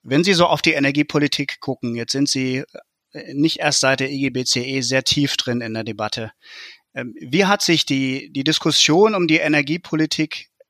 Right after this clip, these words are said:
verändert oder hat sie sich verändert in den letzten zehn, zwanzig Jahren?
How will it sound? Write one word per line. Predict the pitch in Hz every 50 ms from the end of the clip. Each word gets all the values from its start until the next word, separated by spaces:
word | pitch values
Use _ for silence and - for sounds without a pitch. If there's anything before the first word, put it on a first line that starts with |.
| _ _
verändert | - - - 160 - - 135 131 135 135 120 117 110 107 - -
oder | 127 131 131 - -
hat | 156 - -
sie | - 156 147
sich | 139 147 147 -
verändert | - 165 - - 131 135 131 123 113 107 -
in | 123 117
den | 113 113
letzten | 113 117 113 - - - - 117 113 117 117 110 110 -
zehn, | - - 127 120 120 117 110
zwanzig | - - 113 110 - - 110
Jahren? | 107 107 101 104 101 101 -